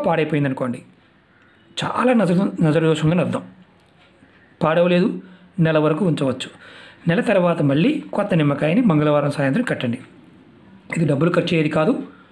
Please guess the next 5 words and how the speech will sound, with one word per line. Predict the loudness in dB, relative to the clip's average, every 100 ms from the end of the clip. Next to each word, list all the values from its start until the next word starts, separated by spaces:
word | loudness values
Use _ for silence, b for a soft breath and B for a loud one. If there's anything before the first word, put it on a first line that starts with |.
| B _ 0
కానీ | 2 2 0 -4 -20 _ _
అద్భుతంగా | -4 0 2 2 2
పనిచేస్తుంది. | 0 -2 -4 -12 -12 B B B B B 0 2
ఇవి | 4
నల్లదారంతో | 4 2 2 2 0 0